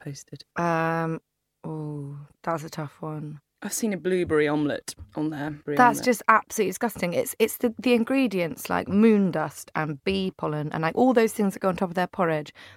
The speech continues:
Speaker 2: that don't make any sense. Or I go into Holland and Mara and it's, like,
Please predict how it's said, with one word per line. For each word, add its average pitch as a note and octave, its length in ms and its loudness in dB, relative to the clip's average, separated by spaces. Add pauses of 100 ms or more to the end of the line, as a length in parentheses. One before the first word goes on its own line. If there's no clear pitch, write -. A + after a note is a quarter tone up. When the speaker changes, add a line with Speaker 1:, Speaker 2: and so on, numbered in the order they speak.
Speaker 2:
that - 120 -10
don't A3+ 200 6
make G#3 180 -2
any F#3+ 100 -2
sense. E3 480 -6 (240)
Or B3+ 220 8
I A#3+ 60 4
go C4 100 2
into A#3+ 300 4
Holland A3 260 2
and A#3 80 2
Mara E3+ 340 2
and F3+ 100 -4
it's, - 200 -12
like, E3 200 -4